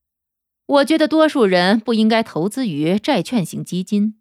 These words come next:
或是对冲基金。通常，股票型基金的表现会胜过债券型基金。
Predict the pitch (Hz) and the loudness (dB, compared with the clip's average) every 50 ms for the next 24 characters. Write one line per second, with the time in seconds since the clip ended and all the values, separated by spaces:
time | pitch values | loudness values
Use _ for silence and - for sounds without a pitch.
0 | _ _ _ _ - 226 185 - 160 151 147 147 - _ 294 233 156 151 - 226 | _ _ _ _ 0 0 2 2 0 -2 -2 -2 -4 _ -4 -4 -4 -4 -4 -4
1 | 240 294 - - - - - - - - - _ _ _ _ _ _ _ _ _ | -4 -4 -4 -8 -10 -12 -12 -14 -16 -16 -18 _ _ _ _ _ _ _ _ _
2 | _ _ _ _ - 262 247 247 233 214 156 156 160 175 - - - _ _ 277 | _ _ _ _ -2 0 2 2 2 2 0 0 0 -2 -8 -16 -20 _ _ -2
3 | 269 269 240 - 349 285 262 - 233 240 233 277 277 240 277 262 240 185 - 156 | -2 -2 0 0 0 0 0 0 0 -2 0 -2 -4 -2 0 0 0 0 0 -2
4 | 131 135 - - - 254 202 151 151 - _ - - _ - 330 302 - - 403 | -4 -4 -6 -6 -4 -4 -4 -4 -6 -10 _ -20 -20 _ -2 -2 -2 0 0 0
5 | 381 247 180 - 160 147 - 175 - - - 339 330 247 175 - - 320 233 170 | 0 0 0 0 0 -2 -2 -4 -10 -6 -4 -2 -2 -2 -2 -4 -2 -2 -2 -2
6 | - - - - - 135 - - 147 156 180 | -4 -10 -14 -12 -14 -14 -10 -8 -6 -6 -6